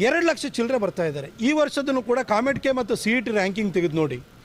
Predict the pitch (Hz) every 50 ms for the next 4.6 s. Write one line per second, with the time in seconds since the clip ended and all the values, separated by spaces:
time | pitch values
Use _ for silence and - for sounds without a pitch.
0 | - - - 160 208 247 311 339 339 330 277 - 302 285 - - 269 269 285 277
1 | 247 220 214 254 233 294 269 262 262 254 240 208 240 269 277 233 196 233 277 247
2 | 285 254 254 240 208 175 170 165 147 135 - - - - - - - - - -
3 | - - - - - - - 233 254 - 339 320 277 285 285 294 277 220 202 247
4 | 294 302 330 330 330 330 311 302 285 254 - -